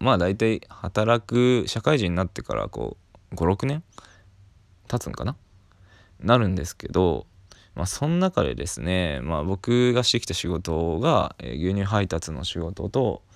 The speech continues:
えー、警備員の仕事、ホテル、ホテルマンっていうのかな？ホテルマンの仕事と、えー、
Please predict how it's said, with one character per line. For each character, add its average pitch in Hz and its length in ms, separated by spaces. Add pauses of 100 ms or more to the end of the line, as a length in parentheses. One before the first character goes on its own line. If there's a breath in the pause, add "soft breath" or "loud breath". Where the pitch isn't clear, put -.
(440 loud breath)
え 71 720
ー、 - 880
警 117 180
備 104 140
員 76 80
の - 80
仕 - 160
事、 - 320 (800)
ホ - 160
テ 90 160
ル、 - 220 (440)
ホ 92 80
テ 117 120
ル 110 140
マ - 80
ン - 20
っ - 40 (640)
て - 80
い 69 40
う - 20
の - 60
か 80 80
な？ 127 100 (100)
ホ - 60
テ 101 140
ル 92 80
マ 82 80
ン 60 80
の 85 80
仕 - 140
事 90 280
と、 - 280 (1000 soft breath)
え 90 680
ー、 - 40